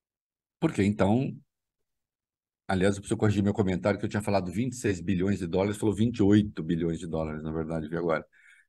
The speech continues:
Quer dizer assim, o senhor tá dizendo que o Bra-, que a Argentina não quer papo com o Brasil e com a China, se o senhor ganhar,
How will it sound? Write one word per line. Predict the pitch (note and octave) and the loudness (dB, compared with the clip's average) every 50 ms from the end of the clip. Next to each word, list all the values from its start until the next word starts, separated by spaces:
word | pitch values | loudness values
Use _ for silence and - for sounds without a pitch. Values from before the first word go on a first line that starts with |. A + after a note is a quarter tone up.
| _ _ _ _ _ _ _ _ | _ _ _ _ _ _ _ _
Quer | - - | 2 6
dizer | F3 F3+ | 8 8
assim, | F#3 F3+ F#3 F3+ F3+ | 8 8 8 6 6
o | G3 | 6
senhor | F3+ - E4+ - | 6 4 4 6
tá | - F4 D4+ F#3 | 8 8 6 6
dizendo | C3+ A2 B2+ C#3 C3+ B2 A2+ G#2+ | 6 6 6 8 8 8 6 6
que | - B2 | 4 4
o | A2+ G#2+ | 4 8
Bra-, | A2+ A2 G#2+ G#2 G2+ | 8 8 8 6 4
que | - A#2 G#2 F#2+ F#2+ F#2+ | 2 4 4 4 6 4
a | F#2 | 4
Argentina | G2 F#2 G2+ G2+ F#2 - A#2 G#2 G2+ G2+ | 2 2 0 0 0 2 2 2 2 2
não | G2 G2 | 2 2
quer | - G#2+ F#2 | 0 0 -2
papo | - - G2 G2 F#2+ - - - - - | 2 2 2 2 2 0 -6 -20 -10 -6
com | F#2+ F#2 F2+ F2 F2 E2+ D#2+ - - - | -4 -2 -2 -2 -2 -4 -4 -6 -8 -8
o | - | -6
Brasil | G2 F#2 G2 F#2 F2+ F2+ E2+ D#2 E2 G#2 G#2 G2+ | -2 0 2 4 4 2 0 0 4 4 4 4
e | G2 | 4
com | - F#2+ | 2 -2
a | F#2 | -2
China, | F2+ - - - C#3 E3+ G#3 G3 A#2+ F#2 | -2 -4 -2 2 4 4 6 6 4 4
se | - - | 2 -2
o | G2+ | -2
senhor | - A2 G2+ | 2 2 4
ganhar, | F#2+ F2+ F2+ G2+ C#3 E3 F3 C3+ - | 6 6 6 8 8 8 8 6 4